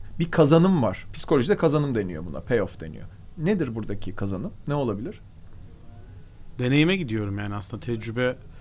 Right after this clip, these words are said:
Speaker 2: ve orada
Speaker 1: Depresyonu deneyimlemek.
Speaker 2: Evet, yani dep-, o yaşadığı acıyı ya da yaşadığı üzüntüyü, e, o sonuna kadar yaşayıp bitirme,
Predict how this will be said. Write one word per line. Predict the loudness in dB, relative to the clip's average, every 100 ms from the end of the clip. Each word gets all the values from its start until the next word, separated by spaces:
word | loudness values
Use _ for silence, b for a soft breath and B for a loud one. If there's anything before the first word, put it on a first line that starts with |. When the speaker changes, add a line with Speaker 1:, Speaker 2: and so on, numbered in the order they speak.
| b b -6 -2
Speaker 2:
ve | 4
orada | 6 6
Speaker 1:
Depresyonu | 6 6 4 6
deneyimlemek. | 6 6 2 0 -2 2
Speaker 2:
Evet, | 2 4
yani | 0 0 2
dep-, | 0 -2 2
o | 6 6 6
yaşadığı | 4 4 4 6 8 8 6 B B B B 0
acıyı | 0 4 6 8
ya | 6 4
da |
yaşadığı | 0 -2 -2 -2
üzüntüyü, | 0 2 0 2 2 6 6 2 -6 -6
e, | 0 2 2 2 -2 -4
o | -6
sonuna | -2 0 2
kadar | 2 2
yaşayıp | 2 0 -2 -2
bitirme, | -4 0 2 4